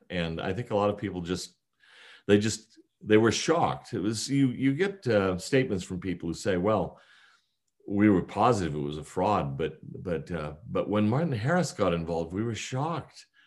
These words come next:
that a person of his judgment and so on would believe this." Or with David Whitmer, um, there's a, a, a testimony given by a man right after David's death to a Chicago,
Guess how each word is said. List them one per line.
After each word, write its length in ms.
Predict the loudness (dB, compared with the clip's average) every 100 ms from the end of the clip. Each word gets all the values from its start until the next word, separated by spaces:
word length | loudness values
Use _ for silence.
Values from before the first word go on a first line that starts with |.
| _
that 100 | -2
a 40 | 0
person 420 | 4 2 2 -2
of 100 | -2
his 340 | 0 0 -2
judgment 640 | -4 0 0 0 -4 -4 -6
and 120 | -8
so 220 | -4 -2
on 180 | 0 -2
would 160 | -4
believe 380 | -2 -2 0 -2
this." 320 | -4 -4 -6 -18 -20 -20 -20 -20 -20 _
Or 300 | 6 10 8 6
with 360 | 4 4 2 -6 2
David 280 | 4 4
Whitmer, 580 | 4 4 4 0 -2 -8 -2
um, 380 | 0 2 0 0
there's 240 | 2 2 4
a, 260 | 4 2 -2 -8
a, 180 | -8 -8 _ _ _ _ _ -12
a 60 |
testimony 520 | -2 0 0 -2 0
given 300 | 2 0 2
by 140 | 2 4
a 40 |
man 180 | 2 2
right 220 | 2 0
after 200 | -2 -4
David's 380 | -2 0 -2 -4
death 380 | -2 -2 -2 -14 _ _ _ _ _ _ _ _ _
to 120 | -2 -2
a 40 |
Chicago, 720 | -2 -4 0 2 2 0 -4